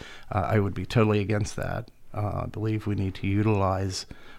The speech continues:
um, every aspect we can. I've spoken to, um, county commissioners of Center County because, of course, they've already done some rural broadband outreach. Um, one of the things they've done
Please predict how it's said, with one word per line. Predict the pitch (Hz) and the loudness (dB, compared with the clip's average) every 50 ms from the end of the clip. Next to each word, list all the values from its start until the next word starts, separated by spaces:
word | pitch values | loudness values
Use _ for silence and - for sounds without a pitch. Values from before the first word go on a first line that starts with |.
| - - - - | -16 -10 -4 0
um, | 98 95 95 95 95 87 | 0 2 2 0 0 2
every | 95 110 107 104 101 98 | 4 4 4 4 4 4
aspect | 98 101 98 - - 98 95 - - | 4 2 2 2 0 -2 -2 -2 -2
we | 92 87 | -4 -2
can. | - - 120 120 113 98 92 92 87 - | 2 4 4 4 4 4 2 0 -2 -4
I've | - - 107 113 113 - | -2 2 2 2 2 2
spoken | - - 113 110 104 - 104 104 | 2 2 2 2 4 2 0 0
to, | - - 110 104 101 98 95 92 - - - - - - - - - - - - | 2 2 2 2 2 2 0 -2 -4 -8 -12 -14 -16 -18 -18 -18 -16 -10 -2 0
um, | 101 98 95 101 | 2 4 4 2
county | 104 - 117 110 107 98 | 4 6 6 6 6 6
commissioners | 101 113 104 101 - - 104 101 104 - | 4 4 2 2 2 0 0 0 0 -2
of | - - | -4 -2
Center | - 113 104 101 101 | 0 2 2 2 0
County | 104 - 95 98 113 127 | 0 2 2 4 4 2
because, | 110 110 - 110 92 | 2 0 0 0 -2
of | 92 - | -2 0
course, | - 98 95 - | -2 -2 0 0
they've | - 104 101 98 | 0 0 2 2
already | 101 98 101 95 95 | 2 2 2 2 0
done | 90 - 113 127 139 127 | 2 4 6 6 6 4
some | - - 98 98 98 | 4 2 0 0 0
rural | 95 92 95 92 | 0 -2 -2 -2
broadband | - - 87 90 92 90 - 95 90 90 | -2 0 0 0 0 -2 -2 -2 -2 -2
outreach. | 87 87 92 95 - 113 120 - - - - - - - - - - - - - - - - | -2 -2 -2 -2 -2 -2 -2 -2 -6 -12 -12 -16 -20 -20 -18 -16 -16 -14 -14 -14 -10 -4 0
Um, | 98 98 98 95 85 107 | 2 4 4 2 4 4
one | 104 107 107 | 6 6 6
of | 104 | 6
the | 104 | 4
things | - 110 101 98 95 - | 4 4 4 4 2 2
they've | 101 104 98 - | 0 0 2 4
done | 107 110 123 147 156 - | 6 6 6 6 6 4